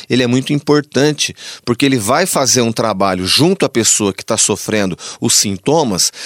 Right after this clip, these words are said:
de conter o agravamento. Muitas vezes de praticamente eliminar essa situação de dor crônica,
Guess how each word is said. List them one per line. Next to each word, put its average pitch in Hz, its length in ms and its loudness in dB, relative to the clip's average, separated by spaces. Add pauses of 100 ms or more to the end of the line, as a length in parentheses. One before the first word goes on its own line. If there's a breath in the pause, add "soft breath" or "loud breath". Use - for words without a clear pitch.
(140 loud breath)
de 123 140 -2
conter 185 400 0
o 175 80 4
agravamento. 170 760 0 (400 loud breath)
Muitas 147 280 2
vezes 175 120 4
de 175 100 -2
praticamente 175 600 0
eliminar 180 560 2 (600 loud breath)
essa 123 260 0
situação 123 580 2
de 117 120 0
dor 139 260 2
crônica, 143 580 0